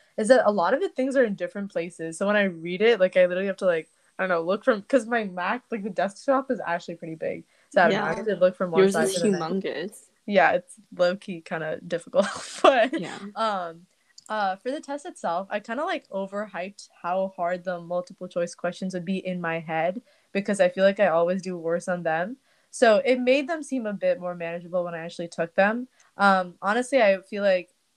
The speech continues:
Speaker 1: the reverse happened for me where the F R Qs were either, like, super hard or super easy.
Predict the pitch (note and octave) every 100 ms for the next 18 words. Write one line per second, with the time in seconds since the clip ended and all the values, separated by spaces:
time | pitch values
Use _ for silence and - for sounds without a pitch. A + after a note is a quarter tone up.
0 | _ _ _ G3+ G3+ F#3 E3+ F3+ F#3+ F#3
1 | F3+ G3 G3 G3 G3 F#3 F3 - F3 F#3+
2 | F#3+ F#3+ G3 F#3+ F#3 E3+ E3+ F3+ E3+ E3
3 | - F#3 E3+ E3 E3 E3 E3+ E3 E3+ -
4 | - - - -